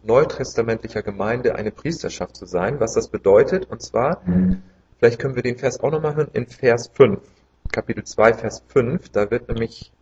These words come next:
Speaker 1: das etwas näher erklärt. Ja, vielen Dank, genau. Also dieser Vers steht im unmittelbaren Zusammenhang zu der Wesensbeschreibung als Priesterschaft.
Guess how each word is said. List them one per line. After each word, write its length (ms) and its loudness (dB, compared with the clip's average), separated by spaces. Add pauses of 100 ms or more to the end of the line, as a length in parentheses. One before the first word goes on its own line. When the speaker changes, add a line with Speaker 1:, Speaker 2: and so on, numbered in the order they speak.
(640)
Speaker 1:
das 180 -6
etwas 320 -4
näher 240 2
erklärt. 560 -4 (1000)
Ja, 120 6
vielen 240 -2
Dank, 400 2
genau. 340 2 (260)
Also 160 2
dieser 300 8
Vers 320 2
steht 200 0
im 180 -4
unmittelbaren 560 4
Zusammenhang 580 2 (460)
zu 140 -4
der 440 6
Wesensbeschreibung 880 0
als 180 -6
Priesterschaft. 680 -6